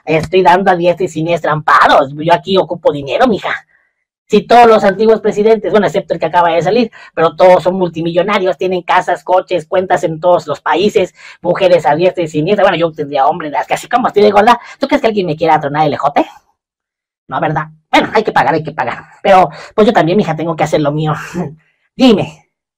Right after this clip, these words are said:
Ah, descongelar tus cuentas, mija. Híjole. Permíteme, déjale pregunto a Teresita, porque como hoy ya es fin de semana, a ver si podemos, mija. Sí, Tere,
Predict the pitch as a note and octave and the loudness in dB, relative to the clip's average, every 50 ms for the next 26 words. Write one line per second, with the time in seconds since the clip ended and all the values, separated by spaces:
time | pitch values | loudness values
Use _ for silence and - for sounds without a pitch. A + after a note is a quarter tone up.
0 | _ _ _ _ _ _ _ _ _ _ _ _ _ _ _ _ _ _ _ _ | _ _ _ _ _ _ _ _ _ _ _ _ _ _ _ _ _ _ _ _
1 | _ _ _ _ _ - G3 G3+ G#3+ G#3+ A3 A3 A3 A3+ A3+ G3+ F3+ E3 - - | _ _ _ _ _ -2 2 4 4 6 6 6 6 4 4 4 2 0 0 0
2 | F3+ F3 G3 F#3+ F#3+ F#3+ F#3 - F3+ D#3+ - - F3 F3 F3 F#3 F#3+ - - C#3 | -2 2 2 4 2 2 2 -2 -6 -8 -2 0 2 4 4 2 2 0 -2 -2
3 | C#3 C#3+ C#3 - - - - - - - G3+ A3 A#3 B3+ A#3+ - - - D3+ E3+ | -2 -8 -12 -10 -8 -8 -8 -8 -10 -10 -6 -2 2 2 2 2 2 2 2 2
4 | E3 D#3+ D#3 C#3+ A#2 A2+ - _ _ _ _ _ _ _ - - - G#3+ A3+ C#4+ | 2 0 -2 -2 -4 -8 -16 _ _ _ _ _ _ _ -14 0 2 2 2 2
5 | C#4+ C#4 B3+ C4 C4+ B3+ C4 B3 G#3+ G3+ G3+ G3 A3 A3+ A3 A3+ - E3+ D#3+ F3 | 0 0 2 4 4 6 6 4 4 2 0 0 0 2 0 0 0 0 0 0
6 | D#3+ - G3 D#3+ D3+ - E3 D#3 D#3+ D#3 D#3+ D3+ D#3 F#3 F#3+ F#3 G#3 G3 F#3+ - | -2 -2 -2 -4 -2 -2 -4 -8 -8 -6 -4 -2 0 0 0 2 2 0 0 -2
7 | F#3+ G3 G3 E3+ - - C3 C3+ - - B3 E4+ - _ _ _ _ _ _ _ | -8 -8 -8 -8 -8 -10 -12 -12 -8 -6 -6 -6 -8 _ _ _ _ _ _ _
8 | _ - - F3+ F3 F3 E3+ - D#3 D#3 D#3+ - D3 D3 D#3 D#3 D3+ D3 D3 - | _ -4 -2 2 2 2 0 -2 -10 -10 -10 -10 -10 -6 -4 -4 -4 -4 -4 -6
9 | - C#3+ C3+ - _ _ _ _ _ _ _ _ - G3+ F#3+ - - - - _ | -8 -10 -10 -12 _ _ _ _ _ _ _ _ -2 -2 -2 -2 -10 -20 -20 _
10 | - G3 G3 A3+ A#3+ B3+ B3 G#3 E3 D#3 D#3 - | 0 0 2 2 4 2 2 0 0 -2 -8 -14